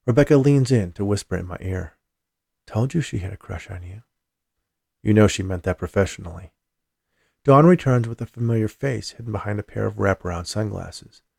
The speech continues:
She introduces us to her father, Michael McAllister. "Well, Dawn promised me there would be someone here who knew more about C P Us than I P Os." He puts an arm around my shoulder and starts to walk me toward a buffet table. "First question, though, iPhone or Android?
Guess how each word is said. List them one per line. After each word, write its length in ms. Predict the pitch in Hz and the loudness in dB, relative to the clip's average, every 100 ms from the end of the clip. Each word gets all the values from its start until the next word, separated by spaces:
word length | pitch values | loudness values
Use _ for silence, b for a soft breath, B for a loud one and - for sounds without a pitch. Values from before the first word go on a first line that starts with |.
| _ _ _ _ | _ _ _ _
She 160 | - 123 | 0 2
introduces 540 | 131 143 151 - 113 | 2 2 2 0 0
us 140 | 104 - | -2 -4
to 140 | 113 | -6
her 100 | 107 | -6
father, 500 | - 143 - - - _ _ | -6 -10 -10 -14 -20 _ _
Michael 260 | 98 101 90 | -8 -6 -8
McAllister. 680 | 92 104 104 104 - - _ _ _ _ _ _ _ _ _ _ _ _ _ _ | -8 -8 -8 -10 -16 -20 _ _ _ _ _ _ _ _ _ _ _ _ _ _
"Well, 460 | - 180 151 107 92 | 4 8 8 4 2
Dawn 360 | 107 143 165 120 | 4 6 6 4
promised 400 | 165 147 104 107 | 4 6 4 2
me 140 | 104 | 6
there 100 | 104 | 8
would 140 | 104 | 8
be 80 | 104 | 6
someone 320 | - 123 107 | 2 4 4
here 180 | 101 110 | 4 6
who 100 | 127 | 8
knew 120 | 117 | 6
more 180 | 110 117 | 8 8
about 280 | 113 104 - | 8 6 4
C 180 | - 123 | 2 2
P 200 | - 110 | 6 8
Us 260 | 110 110 | 8 8
than 120 | 123 104 | 6 4
I 140 | 101 | 4
P 200 | - 104 | 6 6
Os." 400 | 95 110 160 - _ _ _ _ _ _ | 6 4 -4 -10 _ _ _ _ _ _
He 120 | 113 | -4
puts 220 | 117 - | -4 -2
an 60 | 104 | -4
arm 220 | 101 95 | -4 -4
around 200 | 85 87 | -4 -6
my 100 | 90 | -10
shoulder 360 | - - 110 | -6 -4 -4
and 140 | - 92 | -8 -12
starts 280 | - 101 - | -6 -6 -6
to 100 | 101 | -6
walk 240 | 90 92 | -6 -6
me 80 | 101 | -10
toward 200 | - 98 | -10 -10
a 40 | |
buffet 340 | 95 - 101 98 | -8 -6 -6 -6
table. 400 | - - - _ _ _ _ - | -10 -18 -20 _ _ _ _ 2
"First 240 | 190 - | 2 6
question, 380 | 123 113 - 107 | 4 4 4 4
though, 320 | 107 165 214 _ | 6 6 2 _
iPhone 420 | - 202 - 170 | 0 2 4 6
or 100 | 165 | 6
Android? 440 | 135 135 107 78 | 6 4 0 -4